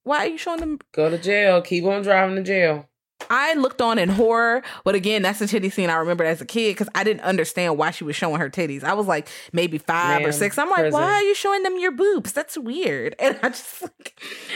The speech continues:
Speaker 1: you don't even, <laughs> girl, what? But Renee Zellweger runs. Like, when I say mama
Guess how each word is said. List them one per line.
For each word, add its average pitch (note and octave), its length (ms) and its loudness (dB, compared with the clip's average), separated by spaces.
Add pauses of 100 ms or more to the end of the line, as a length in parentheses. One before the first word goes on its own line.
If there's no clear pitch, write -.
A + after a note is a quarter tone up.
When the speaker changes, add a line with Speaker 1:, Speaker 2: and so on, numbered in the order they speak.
(180)
Speaker 1:
you F4 140 2
don't G#4 160 2
even, C4+ 400 2
<laughs> - 60 -12
girl, C#4+ 260 2
what? B3 260 2 (220)
But G#3 80 4
Renee G#3+ 200 2
Zellweger F#3+ 460 2
runs. D#3 480 -2
Like, E3 260 0
when F3 120 0
I G3 100 0
say F#3+ 560 0
mama F3+ 540 0